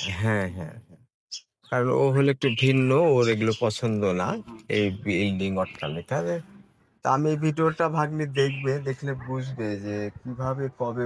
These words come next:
Speaker 1: পাবে তারা, এই চিন্তাই করবে। এটা তো বিস্ময়কর একটা ব্যাপার।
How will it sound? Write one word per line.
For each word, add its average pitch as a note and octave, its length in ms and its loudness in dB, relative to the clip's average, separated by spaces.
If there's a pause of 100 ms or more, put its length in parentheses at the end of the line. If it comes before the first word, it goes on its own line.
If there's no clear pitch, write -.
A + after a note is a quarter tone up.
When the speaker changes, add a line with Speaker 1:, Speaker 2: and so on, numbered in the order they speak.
(120)
Speaker 1:
পাবে G2+ 340 -2
তারা, F2+ 340 -4
এই G#2 120 -6 (100)
চিন্তাই A2 380 -8 (840)
করবে। F2 340 0
এটা - 220 -4 (100)
তো C#3 100 0 (540)
বিস্ময়কর C#3 640 -4
একটা - 200 -10
ব্যাপার। F#2 500 -4